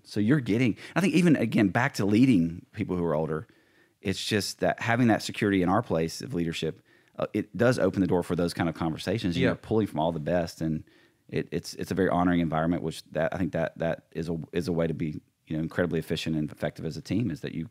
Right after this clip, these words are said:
Speaker 1: you're creating that atmosphere around the value of every single person.
Speaker 2: That's it. I think, you know, um, just from, from our little world, Zoe Church,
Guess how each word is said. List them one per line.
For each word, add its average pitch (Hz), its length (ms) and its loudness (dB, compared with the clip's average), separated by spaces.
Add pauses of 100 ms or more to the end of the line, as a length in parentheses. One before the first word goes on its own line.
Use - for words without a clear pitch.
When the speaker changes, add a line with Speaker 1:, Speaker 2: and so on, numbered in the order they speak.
Speaker 1:
you're - 160 -6
creating 85 260 0
that 73 100 -2
atmosphere 80 520 -6
around 80 320 -6 (220)
the - 80 -2
value 104 380 4
of 82 140 0
every 92 220 2
single 82 240 -2
person. 80 520 -4
Speaker 2:
That's 123 240 -2
it. 107 220 0 (120)
I 151 140 4
think, 151 340 0
you 120 140 -2
know, 95 220 -2 (180)
um, 90 440 0 (540)
just 104 360 -6
from, 104 360 0
from 107 260 0
our 104 280 6
little 92 280 -2
world, 90 380 -2 (420)
Zoe 92 500 2
Church, - 520 -12